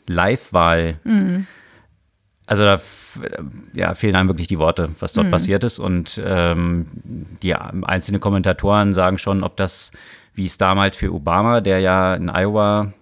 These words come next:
Speaker 1: äh, den Caucus eben gewonnen hatte, was dann so maßgeblich war für den Erfolg im weiteren Wahlkampf, ob diese App und dieses Desaster, was die Demokraten dorthin gelegt haben, vielleicht genauso eine Zäsur ist und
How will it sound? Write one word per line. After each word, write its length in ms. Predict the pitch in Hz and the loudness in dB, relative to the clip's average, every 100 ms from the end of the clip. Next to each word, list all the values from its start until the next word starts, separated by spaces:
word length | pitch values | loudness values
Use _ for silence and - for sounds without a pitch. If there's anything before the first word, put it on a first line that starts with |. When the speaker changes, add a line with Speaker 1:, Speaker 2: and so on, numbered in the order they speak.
| - | -10
Speaker 1:
äh, 240 | - 85 92 | -4 -4 -2
den 140 | 87 | -2
Caucus 280 | 98 98 92 | -2 -2 -4
eben 140 | 92 | -2
gewonnen 320 | 87 80 107 87 | -2 2 2 0
hatte, 500 | 85 113 117 113 92 | -2 0 2 0 -2
was 160 | 90 | -2
dann 120 | - 90 | -2 -2
so 80 | 85 | 0
maßgeblich 600 | 90 95 101 - 92 - | 0 0 -4 -4 -6 0
war 180 | 95 101 | 2 2
für 200 | - 95 | -2 -4
den 140 | 90 | -2
Erfolg 440 | 85 - 104 117 | -4 2 2 2
im 160 | 107 87 | 0 2
weiteren 320 | 90 - 85 | 0 0 -2
Wahlkampf, 560 | 85 104 - 95 110 - - - - - _ | 0 0 0 -2 -4 -8 -20 -20 -20 -20 _
ob 260 | - 101 - - | -2 -2 0 -4
diese 320 | 107 120 113 | -2 2 2
App 220 | 110 123 - - - | 2 0 -4 -20 -6
und 220 | 98 87 | -6 -4
dieses 200 | 95 95 | -6 -4
Desaster, 460 | 101 92 95 - 101 | 0 2 0 0 -2
was 140 | 87 | -2
die 160 | 95 87 | -4 -2
Demokraten 460 | 90 87 90 85 | -2 0 0 0
dorthin 320 | 87 - 107 87 | 0 0 0 -2
gelegt 320 | 82 87 - | -2 -4 -2
haben, 360 | 90 98 117 113 - - - - _ _ _ _ _ 127 113 117 - | 0 2 0 -4 -16 -20 -20 -20 _ _ _ _ _ -10 -10 -12 -16
vielleicht 380 | - 120 120 - | -2 2 2 2
genauso 380 | 110 110 113 | 4 4 4
eine 160 | 113 107 | 4 2
Zäsur 640 | - 101 92 110 135 135 - | 0 -2 -2 2 4 4 2
ist 500 | 160 - - - - | -2 -4 -6 -8 -8
und 560 | 101 113 113 110 - | -2 2 2 0 -4